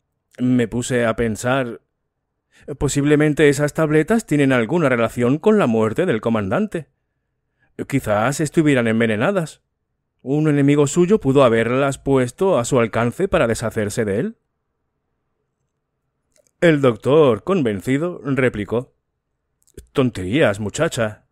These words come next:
tonterías". Victoria parecía muy afectada. "Usted ha dicho que esas tabletas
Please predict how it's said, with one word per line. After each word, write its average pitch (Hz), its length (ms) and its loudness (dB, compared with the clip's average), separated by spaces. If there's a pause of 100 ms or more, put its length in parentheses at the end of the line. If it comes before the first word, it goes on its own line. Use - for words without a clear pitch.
(160)
tonterías". 120 720 -2 (1800)
Victoria 165 640 4
parecía 120 460 2
muy 123 240 2
afectada. 127 580 -4 (1040)
"Usted 226 380 4
ha 277 80 8
dicho 180 340 2
que - 140 0
esas 147 260 -2
tabletas 151 640 0